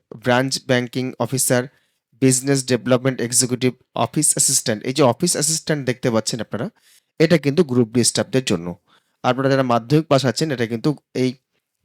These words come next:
এই পোস্টে আপনারা আবে-, আবেদন করতে পারেন। আপনাদের নিজের জেলাতেই কিন্তু সেটা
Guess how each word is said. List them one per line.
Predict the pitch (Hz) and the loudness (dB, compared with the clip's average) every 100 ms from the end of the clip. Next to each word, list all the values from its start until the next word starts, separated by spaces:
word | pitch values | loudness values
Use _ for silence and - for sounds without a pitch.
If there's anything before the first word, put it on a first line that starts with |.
| - | 2
এই | 156 147 - | 4 4 2
পোস্টে | 131 - 180 | 0 2 2
আপনারা | 143 139 127 | 2 2 0
আবে-, | 110 - | 0 -4
আবেদন | 117 120 127 | 0 2 2
করতে | 123 117 131 | 2 0 0
পারেন। | - 110 156 254 _ _ _ _ _ | 0 0 -2 -6 _ _ _ _ _
আপনাদের | 190 - 160 165 | -2 0 2 4
নিজের | 147 135 160 | 2 4 4
জেলাতেই | 135 131 131 175 | 6 4 6 4
কিন্তু | 180 123 135 | 0 0 0
সেটা | 127 143 | 2 0